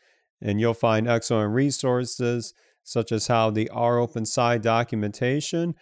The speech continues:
are now built with the R Universe project, a cool little tip on auto-labeling closing parentheses in the RStudio I D E, a visual history of patent protection,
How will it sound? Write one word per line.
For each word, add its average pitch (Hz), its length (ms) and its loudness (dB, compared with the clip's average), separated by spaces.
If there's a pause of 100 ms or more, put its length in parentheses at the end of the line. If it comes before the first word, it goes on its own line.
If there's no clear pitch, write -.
(200)
are 98 160 0
now 107 300 2
built 113 440 0
with 107 360 0
the 113 180 2
R 117 300 2
Universe 101 600 0
project, 92 640 -2 (380)
a 101 80 -4
cool 156 380 0
little 131 280 2
tip - 440 0
on 107 260 2
auto-labeling 123 1000 2
closing 120 480 0
parentheses 123 880 0
in 117 160 2
the 117 140 0
RStudio 117 760 0
I 131 220 2
D 135 100 0
E, 151 420 2 (460)
a 104 120 0
visual 127 500 2
history 147 560 0
of 95 160 0
patent 135 480 0
protection, 156 800 -2